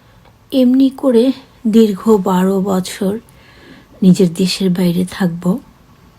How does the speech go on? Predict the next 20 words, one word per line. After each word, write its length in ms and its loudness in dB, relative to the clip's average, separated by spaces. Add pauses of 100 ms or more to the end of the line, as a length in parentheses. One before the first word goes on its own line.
(400)
এটা 260 0
বোধহয় 260 -2
কল্পনার 680 -4
মধ্যেও 600 -4
কখনো 380 -4
কল্পনায়ও 920 -2
ছিল 340 -4
না। 180 -10
যাই 220 0
হোক, 160 -2
সব 200 -10
কিছু 240 -6
আল্লাহ 220 -2
পাকের 380 -10
ইচ্ছে। 360 -6 (560)
এবার 200 0
শোনো 340 -2
কেমন 300 -2
করে 260 -6
এলাম। 260 -4